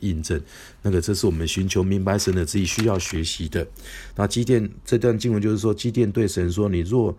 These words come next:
果照着你所说的话，借我的手拯救以色列人，我就把一圈羊-，一团羊毛放在禾场上，若单是羊毛上有露水，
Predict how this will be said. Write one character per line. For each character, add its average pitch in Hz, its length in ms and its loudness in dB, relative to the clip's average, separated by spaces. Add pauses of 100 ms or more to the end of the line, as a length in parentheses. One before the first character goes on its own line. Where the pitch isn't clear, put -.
(720)
果 92 200 2
照 107 280 2
着 87 240 0 (120)
你 87 200 -4 (140)
所 - 260 0
说 113 240 2
的 87 240 -2 (220)
话， 92 320 0 (540)
借 123 200 4
我 85 160 0
的 87 120 2
手 82 260 -2
拯 85 240 0
救 110 240 0
以 85 120 -6
色 110 240 0
列 104 200 2
人， 80 280 -2
我 90 120 -2
就 113 160 2
把 78 180 -6
一 90 120 -4
圈 110 280 0
羊-， 90 320 -2 (120)
一 139 80 2
团 98 240 0
羊 92 180 0
毛 82 200 -2
放 98 260 -2
在 95 180 0
禾 87 200 -2
场 87 240 -4
上， 95 220 0 (380)
若 127 140 4
单 123 260 2
是 117 180 -2
羊 90 160 2
毛 85 220 0
上 95 320 0
有 82 160 -2
露 110 200 2
水， 80 300 -4